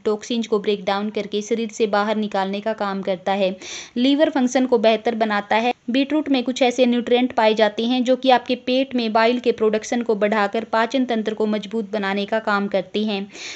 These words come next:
तो ये देखिए, बीटरूट को आपने इस तरह से छोटे-छोटे पीसेज में काट लेना है। इसके साथ में दो आपने गाजर लेनी है।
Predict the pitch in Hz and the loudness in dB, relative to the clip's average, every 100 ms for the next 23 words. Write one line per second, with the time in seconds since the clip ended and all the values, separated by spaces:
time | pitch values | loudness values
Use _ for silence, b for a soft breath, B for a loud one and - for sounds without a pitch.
0 | B - 269 285 269 262 277 262 262 254 | B 2 4 4 2 2 2 2 0 0
1 | 269 269 247 226 226 226 233 - 214 214 | 0 2 4 4 2 -2 -4 0 2 2
2 | 262 262 262 254 254 233 220 214 214 214 | 0 0 2 2 0 0 0 -2 -6 -6
3 | 220 214 233 226 202 202 202 190 185 202 | -6 -4 -2 0 0 0 -4 -4 -4 -2
4 | 185 185 _ - 269 320 311 254 247 254 | -4 -6 _ -10 -8 -4 2 2 2 -4
5 | 226 254 233 240 226 226 214 214 240 233 | 0 2 2 0 -6 -2 0 0 -4 -4
6 | 220 226 240 | -6 -4 -6